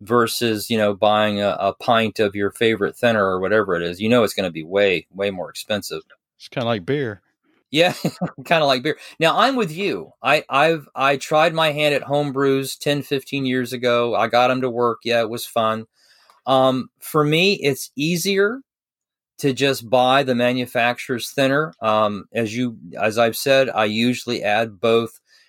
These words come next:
Speaker 1: Liquitex Flow Aid and Liquitex Slow Dry to all of my acrylic thinners, whatever they are.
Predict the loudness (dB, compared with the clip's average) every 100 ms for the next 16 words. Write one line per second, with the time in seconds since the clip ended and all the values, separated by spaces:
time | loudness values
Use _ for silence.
0 | _ -8 -4 -4 0 0 0 -4 0 2
1 | 4 4 4 2 -2 0 2 2 2 -2
2 | -4 -6 -4 -2 -2 -4 -4 0 0 0
3 | 2 2 2 -2 -6 -4 0 2 0 0
4 | 0 -2 -2 -2 -2 -4 -6 -4 -8 -12
5 | -20 _ _ _ 0 4 4 4 4 4
6 | 4 4 4 2